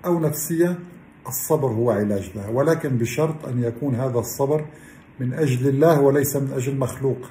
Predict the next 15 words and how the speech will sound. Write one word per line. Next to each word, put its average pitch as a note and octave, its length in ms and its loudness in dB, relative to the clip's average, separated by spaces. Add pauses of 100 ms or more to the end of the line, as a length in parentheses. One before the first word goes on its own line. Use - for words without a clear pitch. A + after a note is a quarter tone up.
لنشعر D3 640 0
بحلاوة A#2+ 540 0
الصبر. F#2 420 -4 (1040)
لأنك E3 440 2
عندما D#3 460 2
تصبر D3+ 480 4
من C3+ 140 -2
أجل C#3+ 320 0
الله C#3+ 420 0 (460)
أنت F3 540 0 (1600)
تأمل D#3 640 2 (420)
من B2+ 100 -2
هذا D#3 260 4
الخالق D3 480 0
العظيم C3+ 600 0